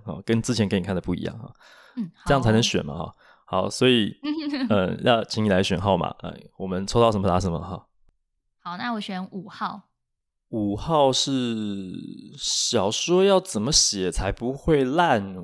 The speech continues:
Speaker 1: 尾？哎。
Speaker 2: 才不会，哦，我的话，我写每一本小说，我都会先想好结局。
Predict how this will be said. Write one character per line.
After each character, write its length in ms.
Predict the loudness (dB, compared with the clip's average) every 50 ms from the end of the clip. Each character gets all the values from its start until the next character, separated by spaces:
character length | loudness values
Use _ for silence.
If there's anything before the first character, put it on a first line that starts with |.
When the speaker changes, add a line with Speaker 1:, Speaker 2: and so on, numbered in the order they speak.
| -4
Speaker 1:
尾？ 340 | -4 -4 -4 -4 -8 -20 -20 _ _ _ _ _ _ _ _ _ _ _ _ _ _ _ _ _ _ _ _ _
哎。 360 | -12 -10 -10 -10 -10 -12 -16 _ _ -14
Speaker 2:
才 80 | -12
不 100 | -10 -10
会， 60 | -10 -12 -12 -10 -6
哦， 200 | -6 -6 -6 -6 -12 _ _ _ _ _ _ _ _
我 260 | -6 -2 0 0 0
的 200 | 0 0 -2 -2
话， 300 | -2 0 0 2 2 2
我 340 | 2 -2 -6 _ -2 0 0
写 300 | 0 0 2 4 4 4
每 340 | 4 2 2 2 2 2 0
一 160 | -2 -4 -4 -4
本 320 | -4 -4 -2 -2 0 0
小 300 | -2 -2 -2 -4 -4 -4
说， 380 | -6 -6 -4 -2 -2 -4 -4 -4
我 100 | -4 -2
都 160 | 0 0 2
会 120 | 2 2 0
先 240 | 2 2 2 2
想 180 | 2 0 -2 -4
好 140 | -4 -6 -6
结 240 | -8 -10 -12 -12 -12
局。 320 | -12 -12 -14 -14 -18 -20